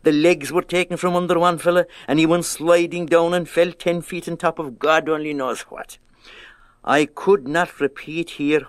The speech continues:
what he said, and he had hardly himself straightened up when another fella <laughs> fell on top of him. Well, there was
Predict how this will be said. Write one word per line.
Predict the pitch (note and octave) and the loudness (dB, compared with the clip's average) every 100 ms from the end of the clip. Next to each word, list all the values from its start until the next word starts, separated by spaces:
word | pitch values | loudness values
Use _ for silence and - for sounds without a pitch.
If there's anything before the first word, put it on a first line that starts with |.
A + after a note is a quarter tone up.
| - | -4
what | D3 - | -4 -2
he | C#3+ | -4
said, | A2+ - C#3+ B2+ - _ _ _ - - - | -4 -2 0 0 -4 _ _ _ -20 -16 -6
and | A#2 | -4
he | B2 | 2
had | B2 A2+ | 2 2
hardly | C#3 E3 C3+ | 0 0 -2
himself | B2 - A2+ | -2 -4 -4
straightened | - A#2 D#3 D#3 A2+ | -4 2 2 2 -4
up | C#3+ - | -6 -6
when | A2+ | -8
another | A#2+ B2+ C#3 | -4 -2 -2
fella | C3 A#2+ B2 | -4 -6 -6
<laughs> | - | -4
fell | B2+ - | -4 -4
on | C3 | -10
top | - A2 | -10 -12
of | A#2 | -12
him. | G#2+ G#2 _ _ - - - - - - | -14 -16 _ _ -20 -20 -20 -20 -20 0
Well, | D#3 D#3+ | 0 4
there | E3 D#3 | 4 4
was | D#3+ C#3 | 2 0